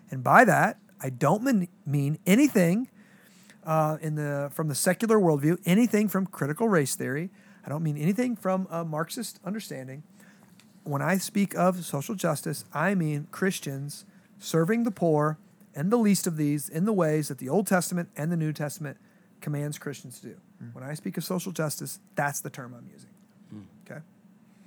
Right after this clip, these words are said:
Speaker 1: Okay. Um, let's, for our last one.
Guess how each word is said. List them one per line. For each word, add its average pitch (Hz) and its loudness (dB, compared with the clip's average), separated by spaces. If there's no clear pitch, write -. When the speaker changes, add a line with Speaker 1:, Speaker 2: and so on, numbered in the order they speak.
Speaker 1:
Okay. 202 -2
Um, 208 6
let's, 339 -2
for 226 2
our 208 6
last 196 0
one. 127 -10